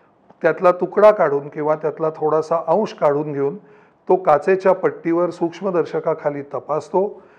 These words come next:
त्याच्यात जर त्या पेशींमध्ये असे बदल घडलेले असले की जे कॅन्सरचे द्योतक असतात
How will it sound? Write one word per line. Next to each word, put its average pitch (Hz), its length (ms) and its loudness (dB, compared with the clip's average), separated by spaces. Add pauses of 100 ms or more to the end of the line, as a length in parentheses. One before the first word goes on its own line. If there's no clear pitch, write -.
(200)
त्याच्यात 180 340 4
जर 208 280 2
त्या 208 260 4
पेशींमध्ये 170 720 -2
असे 160 320 -6
बदल 156 320 0
घडलेले 143 400 -4
असले 147 340 -4 (400)
की 165 100 -2
जे 170 120 0
कॅन्सरचे 160 600 -4
द्योतक 147 420 0
असतात 127 320 -8